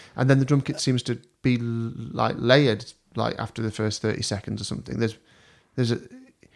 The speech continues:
you get the drum kit, everything's in and playing, and then it seems to kind of sound thicker and more accelerated. After, I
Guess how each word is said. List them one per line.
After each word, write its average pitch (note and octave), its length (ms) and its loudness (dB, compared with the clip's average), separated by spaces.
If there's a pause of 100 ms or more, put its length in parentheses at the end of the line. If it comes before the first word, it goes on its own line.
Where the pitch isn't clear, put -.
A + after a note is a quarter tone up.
(140)
you - 80 -4
get D#3+ 160 4
the B2 60 -4
drum C#3 220 6
kit, - 360 -2 (1700)
everything's C3 360 0
in A#2+ 200 6
and G2+ 300 -6
playing, G#2+ 440 0 (640)
and A2+ 120 0
then A#2+ 100 6
it A2 100 0
seems A#2+ 240 2
to A#2+ 100 -4
kind A#2+ 160 0
of A#2 140 -2 (800)
sound A#2+ 360 2
thicker C#3+ 460 2
and A2 200 0
more A2+ 400 4 (1600)
accelerated. D3 720 2
After, - 360 -6
I C3+ 40 -6